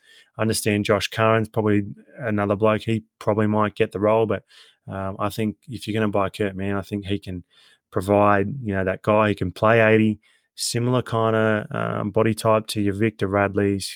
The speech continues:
um, you know, these type of players that are playing at lock, as well as Cam Murray. So I like what Kurt Mann does. I think he's a good defender. He can run the ball well,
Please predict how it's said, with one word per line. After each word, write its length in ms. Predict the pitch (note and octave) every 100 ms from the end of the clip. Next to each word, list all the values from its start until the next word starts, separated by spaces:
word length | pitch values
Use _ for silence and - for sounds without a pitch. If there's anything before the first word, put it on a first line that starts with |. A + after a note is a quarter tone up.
| - _ _ _ A#2+
um, 500 | G2 F#2 F#2 G2+ - _ _ - - _ _ _ _ _ _
you 80 | G2
know, 60 | F#2
these 240 | G2+ F#2+
type 180 | G2+ F#2+
of 80 | F2
players 300 | G2+ F#2+ F#2
that 100 | F#2+
are 60 |
playing 320 | - G#2 G2
at 100 | F#2+
lock, 400 | F#2 F#2+ F#2 - - C3 -
as 180 | - F#2+
well 140 | G2 F#2+
as 80 |
Cam 300 | - G2+ G2
Murray. 320 | G2 F#2+ F#2+ F#2+
So 280 | - F2+ E2+ _ _ _ -
I 40 |
like 220 | G#2+ A2 A2+
what 160 | -
Kurt 220 | - G#2
Mann 200 | G2+ G2
does. 320 | G2 F#2+ F#2+ F#2+
I 60 |
think 140 | F#2 F#2
he's 100 | F2+
a 60 |
good 200 | - G2+
defender. 600 | F#2 F#2+ G2 G2 G2 F#2
He 60 | F#2+
can 180 | F#2+ F#2
run 160 | G2
the 80 | F#2+
ball 320 | F2+ F#2 F2+
well, 320 | F#2 F2+ F#2